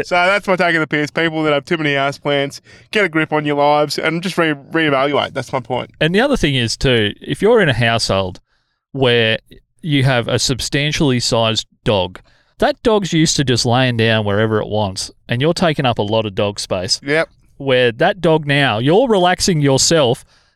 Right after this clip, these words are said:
Speaker 2: but adding anxiety to your dog's
Speaker 1: Yep.
Speaker 2: life.
Speaker 1: Yep. Nah, not about it.
Speaker 2: At no
Speaker 1: Uh,
Speaker 2: point should your dog be on more Prozac than you.
Speaker 1: <laughs> Yeah,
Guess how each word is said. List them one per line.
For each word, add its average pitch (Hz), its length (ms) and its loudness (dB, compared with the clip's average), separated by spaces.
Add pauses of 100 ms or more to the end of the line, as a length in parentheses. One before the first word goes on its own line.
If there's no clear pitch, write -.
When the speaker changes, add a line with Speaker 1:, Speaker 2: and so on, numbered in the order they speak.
(200)
Speaker 2:
but 170 120 2
adding 180 240 2
anxiety 160 540 0
to 170 120 -6
your 156 100 0
dog's 151 300 -2
Speaker 1:
Yep. 156 100 0
Speaker 2:
life. 156 220 0 (300)
Speaker 1:
Yep. 147 280 -4 (100)
Nah, 143 280 -6
not 160 140 -6
about 143 340 -4
it. 170 120 -12
Speaker 2:
At 165 140 -4
no 208 160 2
Speaker 1:
Uh, 262 80 0
Speaker 2:
point 233 340 0
should 196 220 -4
your 175 80 -2
dog 175 260 2
be 160 140 0
on 160 100 0
more 165 160 0
Prozac 160 480 0
than 147 160 -4
you. 143 180 0 (120)
Speaker 1:
<laughs> 180 120 -4
Yeah, 208 260 2